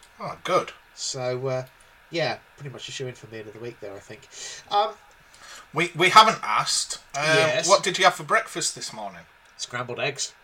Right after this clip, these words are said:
Speaker 1: Oh.
Speaker 2: Yeah, made by my own fair hand.
Speaker 1: Any
Speaker 2: Um,
Speaker 1: salmon or anything with it?
Speaker 2: No, just a, just a sprinkling of pepper on top.
Speaker 1: Nice.
Speaker 2: Um,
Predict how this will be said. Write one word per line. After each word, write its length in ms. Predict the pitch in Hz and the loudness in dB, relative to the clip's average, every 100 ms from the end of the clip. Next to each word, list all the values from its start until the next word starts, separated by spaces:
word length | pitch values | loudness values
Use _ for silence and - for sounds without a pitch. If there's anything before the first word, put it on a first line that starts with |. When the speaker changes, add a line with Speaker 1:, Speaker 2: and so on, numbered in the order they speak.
| - - - - _ - | -20 -20 -20 -20 _ -20
Speaker 1:
Oh. 480 | 101 139 196 156 101 - - - - _ - | -12 -6 -4 -4 -6 -16 -20 -20 -20 _ -18
Speaker 2:
Yeah, 220 | 101 101 92 - 123 | -12 -10 -10 -14 -4
made 180 | 131 135 | -4 -2
by 160 | 139 | -2
my 160 | 135 139 | 0 2
own 120 | 139 | 0
fair 340 | 131 - 135 127 | -4 -4 -2 -2
hand. 440 | 143 156 113 - - - - - - - | -4 -4 -6 -14 -20 -20 -20 -20 -18 -6
Speaker 1:
Any 140 | 143 | -2
Speaker 2:
Um, 60 | 143 | 2
Speaker 1:
salmon 680 | 147 - 175 180 196 196 175 - - - | 2 6 8 8 4 -2 -10 -16 -16 -6
or 160 | 170 | -4
anything 340 | 170 170 180 175 | -4 -8 -10 -10
with 100 | 180 | -6
it? 120 | 226 - _ _ | -8 -10 _ _
Speaker 2:
No, 380 | 143 165 175 175 | -6 0 2 2
just 220 | 165 160 160 | 0 -2 -4
a, 100 | 151 | -4
just 300 | 160 151 151 | -6 -4 -2
a 360 | 139 139 139 | 0 2 0
sprinkling 460 | 135 143 131 127 117 | -2 -8 -8 -8 -8
of 80 | 127 | -6
pepper 280 | 120 117 107 | -8 -6 -10
on 80 | |
top. 280 | 104 117 - - _ _ - - - 165 | -8 -10 -10 -14 _ _ -20 -20 -20 -18
Speaker 1:
Nice. 180 | 170 120 | -14 -6
Speaker 2:
Um, 340 | 120 120 120 | -2 -2 -4